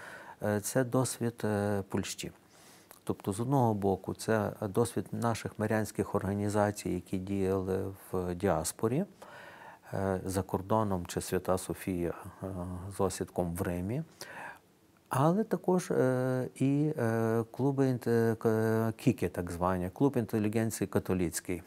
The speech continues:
які діяли в Польщі. Особливо йому імпонували ті видання, е, видавництва «Знак».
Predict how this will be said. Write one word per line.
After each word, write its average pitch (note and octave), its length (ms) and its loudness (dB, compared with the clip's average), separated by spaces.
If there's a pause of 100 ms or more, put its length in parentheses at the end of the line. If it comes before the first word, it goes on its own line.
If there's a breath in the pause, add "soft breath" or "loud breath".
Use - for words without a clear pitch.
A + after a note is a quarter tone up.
(180)
які G2+ 300 -4
діяли G2 400 2
в - 80 -4
Польщі. D#3+ 420 0
Особливо C#3 840 0 (480 loud breath)
йому B2+ 320 0
імпонували B2+ 800 2
ті A#2+ 180 0
видання, C3 800 0 (1200)
е, - 20 -2
видавництва G#2 560 0
«Знак». E2+ 380 -6